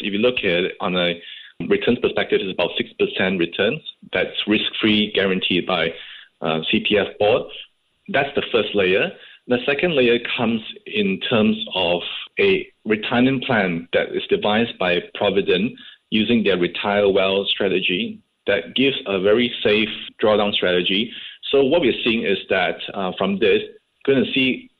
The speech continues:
a six thousand a month additional income, um, from these P-, payouts for the next twenty years. And at the end of these twenty years, you get one million cash. So what this means is, period before, you have about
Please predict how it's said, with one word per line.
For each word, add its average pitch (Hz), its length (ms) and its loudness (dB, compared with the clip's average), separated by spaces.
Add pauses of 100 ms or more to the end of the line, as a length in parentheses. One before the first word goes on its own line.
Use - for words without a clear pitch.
(140)
a 104 60 -10 (120)
six - 160 0 (120)
thousand 107 460 2 (160)
a 101 60 -4
month 107 380 0 (440)
additional 107 460 2
income, 101 580 -2 (220)
um, 85 360 0
from 90 180 -2
these 104 180 0 (320)
P-, 104 320 0
payouts 107 380 0
for 98 80 -6
the 92 100 0
next 104 120 -6
twenty 98 200 0
years. 135 260 2 (540)
And 113 240 2 (180)
at 117 140 0
the 110 160 0
end 175 140 2
of 156 60 0
these - 100 -10
twenty 104 200 2
years, 95 280 4 (160)
you 104 120 -4
get 110 200 0
one 104 160 2
million 95 260 0
cash. 82 280 -2 (160)
So 101 260 4 (260)
what 143 120 2
this 156 160 0
means 139 260 0
is, 120 140 0 (720)
period 131 300 2
before, 160 440 0
you 104 120 -4
have 101 220 -2
about 98 240 -2